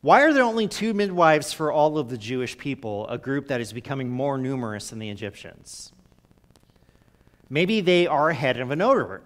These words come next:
an order of midwives. I mean, that's a possibility. It's not really made clear to us. But regardless, Pharaoh's command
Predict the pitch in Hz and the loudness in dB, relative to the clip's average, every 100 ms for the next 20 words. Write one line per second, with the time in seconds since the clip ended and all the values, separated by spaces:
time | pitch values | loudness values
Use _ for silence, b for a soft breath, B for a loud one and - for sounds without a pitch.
0 | - 151 190 277 202 117 107 107 113 104 | -6 -4 0 0 0 -2 -6 -8 -8 -8
1 | 90 - - - - - 123 123 127 135 | -8 -10 -18 -20 -20 -14 -10 -8 -6 -6
2 | - 127 - 117 131 123 92 92 _ _ | -2 -2 -2 -6 -4 -4 -6 -14 _ _
3 | _ _ - - 175 175 175 165 147 - | _ _ -16 -4 -2 0 0 0 -4 -6
4 | 156 147 120 92 87 - - 160 156 B | -6 -4 -2 -4 -6 -8 2 2 2 B
5 | B B - 156 233 302 277 - 214 214 | B B -4 4 6 6 4 0 0 -2
6 | - 185 196 214 170 156 | -2 -4 -2 0 0 -2